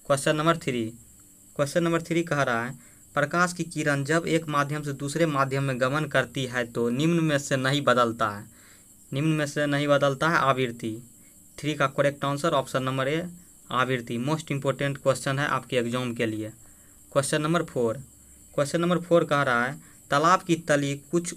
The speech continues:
ऊपर उठी हुई प्रतीत होती है, इसका कारण है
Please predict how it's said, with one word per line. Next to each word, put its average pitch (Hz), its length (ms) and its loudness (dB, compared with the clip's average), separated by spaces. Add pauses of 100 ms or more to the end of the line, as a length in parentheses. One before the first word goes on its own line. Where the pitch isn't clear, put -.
ऊपर 160 300 4
उठी 147 240 -4
हुई 139 200 0
प्रतीत 131 480 -2
होती 120 260 -4
है, 113 160 -4 (520)
इसका 143 300 2
कारण 143 360 4
है 135 240 -4